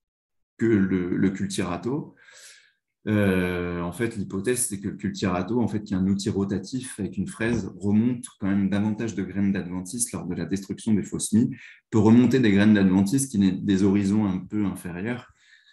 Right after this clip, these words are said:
et qui n'étaient pas forcément, euh, prêtes à germer à ce moment-là, alors que la R C trille à l'excédent va juste venir gratter, mais minimise quand même la remontée des graines.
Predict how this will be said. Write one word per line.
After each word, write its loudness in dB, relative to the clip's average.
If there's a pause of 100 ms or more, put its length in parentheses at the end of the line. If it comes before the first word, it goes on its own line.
(300)
et -2
qui -4
n'étaient 0
pas -2
forcément, 0
euh, -6
prêtes -6
à -4
germer -4
à -4
ce -12
moment-là, -6
alors -4
que -6
la -2
R -8
C -8
trille -2
à 0
l'excédent -4
va -2
juste -6
venir 0
gratter, -10 (520)
mais 2
minimise 6
quand 0
même 4
la 2
remontée 0
des -4
graines. -8